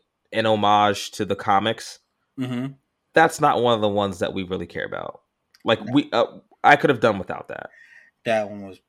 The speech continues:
Speaker 2: that was pretty
Speaker 1: Because
Speaker 2: bad.
Speaker 1: it also doesn't make any sense.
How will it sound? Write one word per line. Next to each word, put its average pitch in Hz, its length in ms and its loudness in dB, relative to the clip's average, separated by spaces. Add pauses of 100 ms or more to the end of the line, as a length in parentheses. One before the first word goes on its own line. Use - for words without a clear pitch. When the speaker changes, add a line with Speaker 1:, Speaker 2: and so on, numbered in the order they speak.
(120)
Speaker 2:
that 95 160 -6
was - 140 -20 (240)
pretty 87 240 -18 (180)
Speaker 1:
Because 156 200 8
Speaker 2:
bad. 165 80 8
Speaker 1:
it - 20 6
also 170 180 4
doesn't 139 240 2
make 123 160 2
any 110 140 -4
sense. - 560 -14